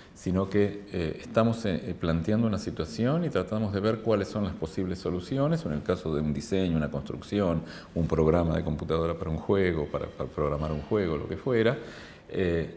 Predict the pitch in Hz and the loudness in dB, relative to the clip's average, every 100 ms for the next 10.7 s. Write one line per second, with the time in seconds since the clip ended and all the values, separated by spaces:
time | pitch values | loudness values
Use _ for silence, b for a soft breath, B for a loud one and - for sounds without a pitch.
0 | - - - - - 117 127 107 95 85 | -16 -20 -20 -20 -6 -2 0 2 2 2
1 | 85 85 - 85 98 107 113 113 - - | 0 -6 -4 2 6 6 4 0 -8 -6
2 | 85 80 76 76 76 82 87 113 104 78 | -2 -2 -2 -4 -4 -4 -2 0 -2 -4
3 | - 76 67 - 78 76 73 76 - 73 | -4 -2 -2 -4 -6 -4 -6 -6 -4 -4
4 | 82 - 82 76 71 73 80 82 82 80 | -4 -4 -4 -4 -4 -4 -4 -4 -2 -4
5 | 73 76 90 90 82 71 B B B - | -4 -4 0 2 2 0 B B B -4
6 | 80 - 71 67 60 - - - - - | -4 -4 -4 -4 -4 -6 -6 -6 -10 -16
7 | B B B B B 87 80 80 73 - | B B B B B -2 -2 0 -2 4
8 | 135 143 139 143 135 117 101 - 92 98 | 8 8 6 4 4 2 0 -2 -2 0
9 | 98 92 90 87 80 71 69 67 71 73 | -2 -2 -2 0 0 -2 -6 -6 -6 -6
10 | - 85 - 98 82 85 85 | -4 -4 -2 -2 0 0 0